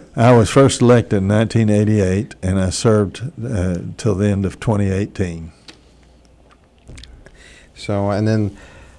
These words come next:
Speaker 2: um, you have recently written, written a book about time in Congress and I guess
Speaker 1: Right.
Speaker 2: other stories from your life called, uh, From Bat Boy to Congressman.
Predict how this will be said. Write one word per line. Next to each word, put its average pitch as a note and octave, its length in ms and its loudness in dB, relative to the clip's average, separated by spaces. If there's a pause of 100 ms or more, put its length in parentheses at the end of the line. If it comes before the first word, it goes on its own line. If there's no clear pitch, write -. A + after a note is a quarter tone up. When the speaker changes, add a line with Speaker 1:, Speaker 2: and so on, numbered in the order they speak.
(100)
Speaker 2:
um, G2 540 0 (1700)
you B2 180 2
have A2 240 4
recently A2 460 -2
written, G2 500 -2
written A#2 280 0
a G#2+ 60 0
book A2 500 2
about F#2 420 -2 (180)
time F#2 560 -2 (160)
in F2+ 220 -4
Congress F#2 680 -4
and F2+ 460 -4 (640)
I G#2 100 -2
guess G#2 220 2
Speaker 1:
Right. G#2 60 4
Speaker 2:
other G#2+ 180 4
stories F2+ 420 -2
from F2+ 240 -6
your F2 160 -6
life E2+ 420 -10 (460)
called, F2+ 320 0
uh, E2+ 160 -2
From F#2 300 -6
Bat G#2 260 2
Boy G#2 220 -2
to F#2 80 -2
Congressman. A2+ 680 -2